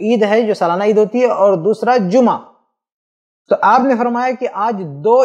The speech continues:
ईदें इकट्ठा हो गई हैं, "फ़मन शाअ अजज़अहु मिनल जुमुअति", अब अगर कोई चाहता है तो उसकी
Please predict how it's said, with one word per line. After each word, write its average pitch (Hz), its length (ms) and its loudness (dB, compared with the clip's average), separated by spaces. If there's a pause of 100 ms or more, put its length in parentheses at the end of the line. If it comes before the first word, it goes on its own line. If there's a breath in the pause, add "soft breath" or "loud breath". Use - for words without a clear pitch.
ईदें 214 260 0
इकट्ठा 185 440 -4
हो 165 160 0
गई 156 140 -6
हैं, 196 140 -4
"फ़मन 175 420 -6
शाअ 165 440 0
अजज़अहु 156 580 -4
मिनल 143 240 -8
जुमुअति", 123 580 -14 (160)
अब 233 140 2
अगर 269 240 4
कोई 262 240 2
चाहता 170 380 -2
है 147 200 -2
तो 196 280 -8
उसकी 233 400 -10